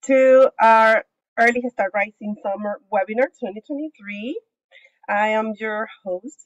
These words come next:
Zuly Vasquez, the manager of Early Head Start Professional Learning Programs at N H S A. If you attended the Early Head Start Learning Series webinar before, welcome back.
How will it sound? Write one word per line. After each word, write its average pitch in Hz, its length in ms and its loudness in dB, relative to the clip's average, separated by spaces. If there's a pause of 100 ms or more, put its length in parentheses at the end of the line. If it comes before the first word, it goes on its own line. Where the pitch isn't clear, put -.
(140)
Zuly 233 340 -10
Vasquez, 208 400 -8
the 202 140 -16
manager 196 260 -8
of 190 80 -10
Early 247 220 -4
Head 208 100 -20
Start 180 220 -4
Professional 185 500 -8
Learning 175 280 -6 (100)
Programs 247 760 -4 (440)
at 196 160 -2
N 185 180 -4
H 208 140 -8
S - 180 -10
A. 226 240 -4 (220)
If 220 280 -12
you 220 280 -8
attended 254 400 -6
the 226 80 -4
Early 214 260 -8
Head 226 80 -20
Start 208 380 -10
Learning 208 240 -14
Series 208 380 -14
webinar 196 420 -2
before, 302 560 0
welcome 240 380 0
back. 185 280 2